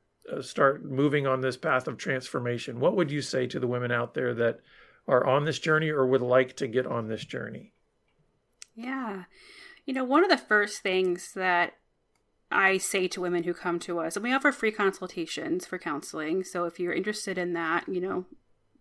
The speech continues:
Speaker 2: there's no risk. Just have a conversation with, with myself or my other team members, and we can see if it's a good fit. But one of the first things I like to make sure that they understand is all of these, all this sexual brokenness,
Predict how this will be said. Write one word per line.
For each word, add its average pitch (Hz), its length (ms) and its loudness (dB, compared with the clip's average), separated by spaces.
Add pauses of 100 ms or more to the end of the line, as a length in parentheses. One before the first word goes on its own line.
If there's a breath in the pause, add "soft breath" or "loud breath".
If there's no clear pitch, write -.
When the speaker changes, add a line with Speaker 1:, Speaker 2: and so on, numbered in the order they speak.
Speaker 2:
there's 196 220 -4
no 214 140 2
risk. 185 500 0
Just 180 140 -6
have 180 120 0
a 185 60 0
conversation 180 680 0
with, 170 200 -4
with 175 180 -8
myself 175 540 -2
or 170 240 -4 (560 loud breath)
my 180 140 2
other 175 180 2
team 180 280 2
members, 170 540 -2 (580 loud breath)
and 180 580 4 (140)
we 185 120 -2
can 185 140 0
see 180 140 0
if 160 100 -2
it's - 120 -6
a 160 40 -6
good 170 160 -4
fit. - 440 -2
But 180 100 -2
one 220 200 4
of 269 80 4
the - 80 -18
first 226 300 0
things 202 240 -4
I 180 100 0
like 175 240 -2
to - 120 -6
make 175 220 -2
sure - 180 -6
that 170 120 -6
they 165 120 -6
understand 170 800 -4
is 185 260 -6 (160)
all 254 260 2
of 311 200 4
these, - 480 2 (120)
all 254 200 0
this 285 180 2
sexual 220 420 0
brokenness, 214 920 -6